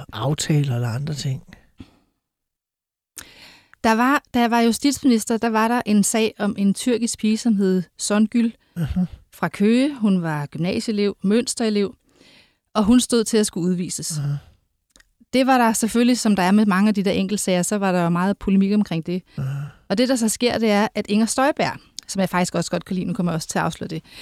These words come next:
Speaker 2: men hun får så sagt, at man, hun synes faktisk, at man har f-, fået tolket reglerne for firkantet.
Speaker 1: Mhm.
Speaker 2: Men de var ikke tolket firkantet, de var tolket præcis, som de var.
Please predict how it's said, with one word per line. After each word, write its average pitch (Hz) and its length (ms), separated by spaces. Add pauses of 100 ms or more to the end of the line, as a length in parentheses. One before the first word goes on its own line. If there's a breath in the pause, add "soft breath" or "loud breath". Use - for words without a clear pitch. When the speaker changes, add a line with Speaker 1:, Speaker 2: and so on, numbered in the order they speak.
(300 loud breath)
Speaker 2:
men 220 120
hun 262 200
får 254 140
så 247 140
sagt, 233 400
at 208 120 (200)
man, 233 200
hun 226 180
synes 269 260
faktisk, 220 440
at 214 100
man 196 180
har 202 120 (120)
f-, - 100
fået 208 240
tolket 233 460 (480 loud breath)
reglerne 202 360
for 262 140
firkantet. - 600 (200)
Speaker 1:
Mhm. 165 80 (220)
Speaker 2:
Men 208 160 (220)
de 285 100
var 302 60
ikke 339 160
tolket 160 360
firkantet, 165 540
de 202 80
var 208 60
tolket 208 380
præcis, - 340
som - 160
de 233 100
var. 262 140